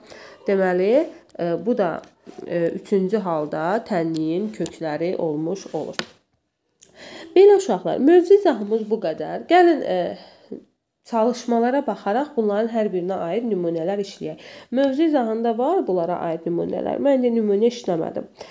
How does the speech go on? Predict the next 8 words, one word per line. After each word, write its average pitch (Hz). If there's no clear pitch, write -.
E, 190
gəlin 277
misallar 202
üzərində 165
göstərək 156
həllərini. 165
Beşinci 370
tapşırıqda 185